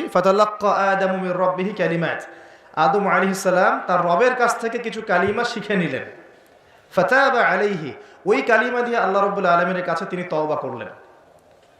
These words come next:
ইন্নাহু হুয়াত তাওয়াবুর রহিম, এবং আল্লাহ রাব-, আল্লাহ পাক তওবা কবুল করে তাকে মাফ করে দিলেন। ওই বাক্যটা কি ছিল সেটা একটু শুনি। ওই বাক্যটা ছিল রব্বানা, আমার সাথে বলেন, রব্বানা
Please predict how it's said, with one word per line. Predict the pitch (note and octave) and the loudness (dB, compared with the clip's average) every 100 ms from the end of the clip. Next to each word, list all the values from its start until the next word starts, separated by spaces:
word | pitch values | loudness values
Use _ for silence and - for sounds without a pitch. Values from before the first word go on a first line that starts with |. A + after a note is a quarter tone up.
| _ - | _ -4
ইন্নাহু | F3+ F3 E3+ | 2 2 2
হুয়াত | F3 F3 E3 | 2 2 2
তাওয়াবুর | E3 E3 D#3 D#3 D3 | 2 4 2 0 -2
রহিম, | D#3 C3 | -2 -2
এবং | B2 D3+ | -2 0
আল্লাহ | D3+ E3+ | 2 4
রাব-, | E3+ E3+ | 2 2
আল্লাহ | E3+ F3+ | 2 4
পাক | F#3 G#3+ | 4 2
তওবা | - E3 F#3+ | 0 2 2
কবুল | G3+ A3 | 4 2
করে | G#3+ A3+ | 4 2
তাকে | B3+ F3+ D#3 | 0 -4 -4
মাফ | C3+ - | -6 -8
করে | C3 | -10
দিলেন। | A2+ G2+ - _ _ _ _ G#3 F#3+ - - G3 - - - - - - - - - - | -10 -14 -18 _ _ _ _ -20 -20 -20 -20 -20 -20 -20 -20 -20 -20 -20 -20 -20 -20 -2
ওই | D#3+ | 0
বাক্যটা | D#3 E3+ A3 G#3+ | 2 2 0 0
কি | G#3+ | 0
ছিল | G#3+ G#3+ | -2 -2
সেটা | G3+ G#3+ | 0 -2
একটু | G#3 | -2
শুনি। | G3 F#3+ B3+ - - - - | -4 -4 -4 -12 -20 -16 -6
ওই | D#3+ | 0
বাক্যটা | F3 G#3+ A3 | 2 2 0
ছিল | A3 G3 | 0 2
রব্বানা, | G3 F3+ F3+ F#3+ - C3+ | 2 2 2 2 0 -4
আমার | E3 | -6
সাথে | F#3 F3 | -4 -2
বলেন, | E3 C3+ D3 | 0 -2 -2
রব্বানা | E3 F#3 | 0 2